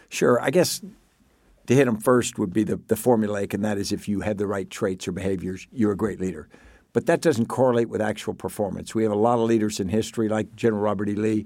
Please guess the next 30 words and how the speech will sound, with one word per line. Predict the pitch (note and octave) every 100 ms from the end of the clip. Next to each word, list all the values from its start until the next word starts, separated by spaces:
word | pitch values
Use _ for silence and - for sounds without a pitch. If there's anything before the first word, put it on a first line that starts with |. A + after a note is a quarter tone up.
| - - _
has | A#2+ D3 A#2+
every | C3 A2+ A2+
quality | - A2+ A2 G#2
right, | G2+ B2 A2 - _ _ _
but | A#2
he | B2
loses | A#2+ B2 B2 A2+ - - - -
and |
he | G#2+
makes | G2+ -
some | F2+
bad | F2+ F2+ F2
decisions. | F2 - F2+ E2 E2 E2+ - - _ _ _ -
He | A2
loses | A2+ A2+ G#2+ -
to | -
Ulysses | G#2 A2 A2 A2+ F#2+
Grant, | A2+ A#2 -
who | -
doesn't | D3 F#3+ F3+ F#2
have | E2+
all | E2 D#2
those | D#2+
qualities. | - D#2+ D#2 D#2+ D#2 - _ _ - - _
Then | B2+ F3
there's | D#3
the | D3 C3+
attribution | C3+ G#2+ F#2+ A2 A2 G#2+
theory, | G#2+ G2 G2 B2 - -
and | F#2+ G2 G#2